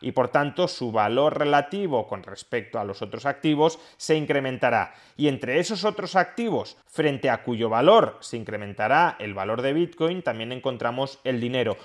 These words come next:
Por tanto, si el dinero se deprecia, a largo plazo sí es cierto que un activo real de oferta inelástica y fácilmente atesorable es un activo que debería servir para protegerte frente a la inflación.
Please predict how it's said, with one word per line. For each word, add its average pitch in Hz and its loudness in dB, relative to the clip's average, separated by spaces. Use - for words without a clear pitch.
Por 185 0
tanto, 185 2
si - -2
el 143 2
dinero 196 4
se 233 0
deprecia, 170 2
a 127 2
largo 196 6
plazo 196 4
sí 170 -4
es 175 -2
cierto 143 2
que 139 2
un 180 0
activo 180 0
real 175 6
de 110 -6
oferta 156 0
inelástica 156 0
y - -16
fácilmente 139 -4
atesorable 151 2
es - -8
un 202 0
activo 202 0
que 170 0
debería 143 0
servir 180 0
para 185 8
protegerte 147 0
frente 123 -4
a - 0
la 127 0
inflación. 160 0